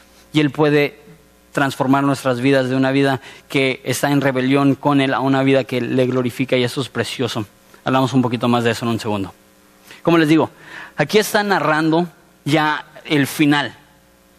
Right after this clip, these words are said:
¿Cómo sé que está narrando el final? Eh, por lo que veo aquí en, bueno,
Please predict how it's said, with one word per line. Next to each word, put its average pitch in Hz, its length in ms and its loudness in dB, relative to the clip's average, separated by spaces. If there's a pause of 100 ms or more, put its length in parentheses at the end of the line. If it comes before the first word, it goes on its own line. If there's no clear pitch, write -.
(460)
¿Cómo 165 260 2
sé 170 140 -2
que 156 60 2
está 160 120 -4
narrando 143 480 0
el 135 160 0
final? 135 420 0 (540)
Eh, 131 460 0 (160)
por 147 140 0
lo 139 120 2
que 135 140 0
veo 131 360 0
aquí 143 280 0
en, 120 220 -4 (360)
bueno, 143 160 0